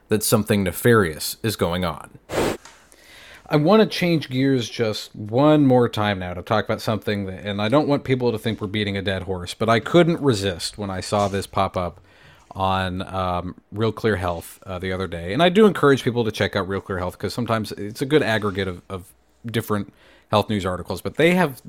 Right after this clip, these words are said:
definitely tilted in the, um, covid vaccine, covid conspiracy direction. So I wanted to spend time talking about a piece that they shared from, uh, the Epoch Times,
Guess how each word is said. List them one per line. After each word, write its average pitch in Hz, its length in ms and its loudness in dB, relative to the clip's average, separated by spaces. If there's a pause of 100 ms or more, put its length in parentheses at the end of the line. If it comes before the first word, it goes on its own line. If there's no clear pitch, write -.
definitely 127 500 0
tilted 107 500 0
in 98 220 -6
the, 92 320 -6 (800)
um, 117 480 6 (640)
covid 131 580 4 (220)
vaccine, 110 720 0
covid 98 540 -2
conspiracy 87 720 -10
direction. 87 640 -10
So - 140 -2
I - 20 4
wanted 151 240 6
to 127 100 6
spend 110 300 0
time 107 220 0
talking 113 260 2
about 101 260 -2
a 101 60 -10
piece - 320 -4
that - 80 -12
they 123 100 -2
shared 113 360 -2 (360)
from, 104 460 0 (340)
uh, 98 260 4
the 95 140 -4
Epoch 117 300 0
Times, 92 680 -4